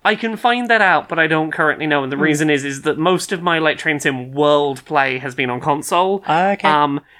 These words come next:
Speaker 1: and then I moved over to P C 'cause P C is what I had code for this, for this new one
Speaker 2: Ah.
Speaker 1: for.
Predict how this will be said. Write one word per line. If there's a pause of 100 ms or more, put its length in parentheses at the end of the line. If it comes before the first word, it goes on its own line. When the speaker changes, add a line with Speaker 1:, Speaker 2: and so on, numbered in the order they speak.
Speaker 1:
and
then
I
moved
over
to
P
C
'cause
P
C
is
what
I
had
code
for
this,
for
this
new
one
Speaker 2:
Ah.
Speaker 1:
for.